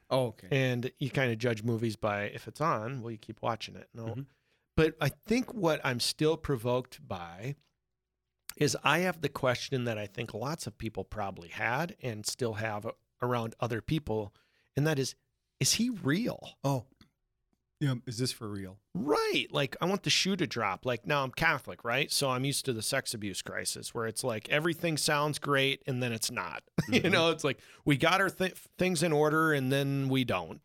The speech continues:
Speaker 2: And, and so you think everything's great and then it's not.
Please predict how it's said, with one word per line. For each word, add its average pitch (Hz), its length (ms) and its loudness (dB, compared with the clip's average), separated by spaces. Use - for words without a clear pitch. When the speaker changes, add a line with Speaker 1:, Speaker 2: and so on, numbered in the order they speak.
Speaker 2:
And, 127 180 0
and 247 120 2
so 254 100 4
you 233 120 4
think 220 280 4
everything's 175 520 4
great 127 400 2
and 143 160 6
then 131 140 2
it's - 220 -6
not. 95 300 -10